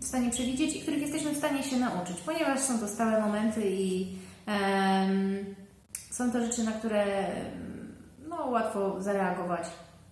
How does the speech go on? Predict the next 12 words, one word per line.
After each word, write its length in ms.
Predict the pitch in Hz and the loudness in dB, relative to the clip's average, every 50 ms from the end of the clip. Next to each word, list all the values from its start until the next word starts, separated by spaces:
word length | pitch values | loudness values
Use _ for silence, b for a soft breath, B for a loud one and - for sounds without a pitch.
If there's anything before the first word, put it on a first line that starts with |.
| - - - _ _ _ - - - - - - | -20 -20 -20 _ _ _ -20 -20 -20 -20 -8 -4
Ale 200 | 226 220 233 226 | 2 4 4 4
trzeba 180 | - 262 240 220 | 6 4 4 4
pamiętać 380 | 220 226 220 220 220 226 226 | 4 2 2 0 0 -2 -2
o 40 | 214 | -2
tym, 200 | 208 214 220 220 | -2 -2 -2 -2
że 120 | 208 202 208 | -2 -2 -4
trzeba 240 | 202 - 185 175 | -4 -4 -4 -2
je 160 | 180 190 196 202 185 - - - | -2 -2 -2 -4 -6 -8 -4 0
użyć 320 | 233 220 208 196 - - | 2 2 2 2 -2 -2
również 580 | 196 196 190 185 190 185 185 - - B B B B B B B B B - - | -2 -2 0 0 -2 -2 -4 -4 -6 B B B B B B B B B -10 -6
w 440 | 196 185 185 190 190 190 185 185 190 | -4 -2 -2 0 -2 0 0 0 2
rozmowie. 320 | 226 233 233 202 - - | 2 4 4 2 2 0